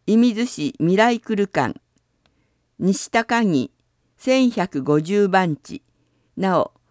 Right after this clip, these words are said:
クリーンピア射水敷地内。予約先、零一二零六零零の一二四。コールセンター。受付、平日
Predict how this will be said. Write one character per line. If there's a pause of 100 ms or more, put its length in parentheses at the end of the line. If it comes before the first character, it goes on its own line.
(140)
ク
リ
ー
ン
ピ
ア
射
水
敷
地
内。 (1200)
予
約
先、 (540)
零
一
二
零 (360)
六
零
零
の
一
二
四。 (540)
コ
ー
ル
セ
ン
タ (640)
ー。
受
付、 (480)
平
日